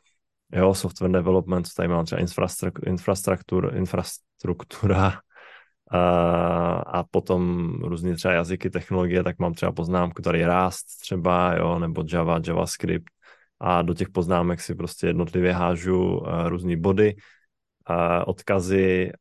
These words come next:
Většinou, já jsem hodně, nej-, nejsem na,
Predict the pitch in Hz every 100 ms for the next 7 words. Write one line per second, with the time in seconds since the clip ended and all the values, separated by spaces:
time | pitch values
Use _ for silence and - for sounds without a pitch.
0 | _ - 95 - 107 107 107 98 98 113
1 | 110 107 117 110 - 107 110 107 104 131
2 | 120 110 92